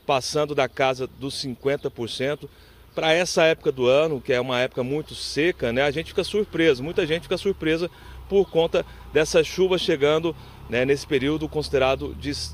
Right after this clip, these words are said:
considerado seco. E como a gente falou ontem, né, teve queimada, infelizmente essa época a umidade fica muito, muito baixa, o calor fica intenso.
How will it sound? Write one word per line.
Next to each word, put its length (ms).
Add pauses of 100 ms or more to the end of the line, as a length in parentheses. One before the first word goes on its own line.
(220)
considerado 480
seco. 440 (380)
E 160
como 240
a 60
gente 180
falou 320
ontem, 300
né, 80
teve 280
queimada, 840 (240)
infelizmente 480
essa 200
época 440 (240)
a 120
umidade 440
fica 420
muito, 640 (100)
muito 240
baixa, 680 (200)
o 80
calor 320
fica 240
intenso. 480